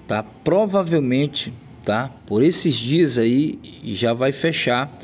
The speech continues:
é, essas vagas, tá? Então, quem entrou, entrou. Quem não entrou, não entra mais, tá?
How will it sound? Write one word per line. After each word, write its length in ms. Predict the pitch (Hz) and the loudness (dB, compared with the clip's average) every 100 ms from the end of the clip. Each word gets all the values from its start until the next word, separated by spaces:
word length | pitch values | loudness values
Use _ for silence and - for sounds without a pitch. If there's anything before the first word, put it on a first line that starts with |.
| - - - - - - | -20 -20 -20 -20 -14 -4
é, 460 | 110 107 104 101 | 0 2 2 0
essas 280 | 104 147 139 | 0 0 0
vagas, 460 | 135 113 92 90 - | 0 0 -2 -6 -2
tá? 200 | 107 127 175 - - | -2 -2 -8 -16 -12
Então, 500 | - 104 - 120 143 147 | -8 -4 0 0 -2 -2
quem 160 | 131 127 | -2 -2
entrou, 260 | 120 117 | 0 2
entrou. 520 | 117 107 127 147 170 | 2 0 2 4 2
Quem 180 | 160 143 | 0 -2
não 160 | 135 127 | 0 2
entrou, 380 | 117 - 131 147 | 0 2 2 4
não 160 | 139 | 2
entra 240 | 139 131 151 | 0 0 -2
mais, 500 | 147 95 - - - | 0 -2 -6 -12 -8
tá? 200 | - 113 | -4 -4